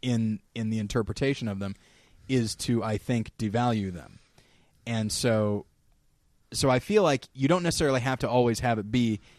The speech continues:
in that time period, but if you try and undercut them by, by giving them a non-lyrical,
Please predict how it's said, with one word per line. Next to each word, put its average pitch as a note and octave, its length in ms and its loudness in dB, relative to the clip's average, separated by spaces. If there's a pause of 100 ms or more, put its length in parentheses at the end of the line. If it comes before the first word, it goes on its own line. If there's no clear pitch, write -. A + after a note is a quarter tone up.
(120)
in A#2+ 200 2
that A2+ 220 0
time C3 300 -2
period, G2 500 -4
but G#2+ 240 -2 (340)
if B2 160 -4
you B2+ 80 2
try E3 280 0
and C3+ 180 0
undercut C#3 540 4
them A2 180 -4
by, G#2+ 200 2 (180)
by A#2 200 0
giving C#3 360 0
them G#2+ 240 0 (380)
a B2 140 0
non-lyrical, A#2 1160 2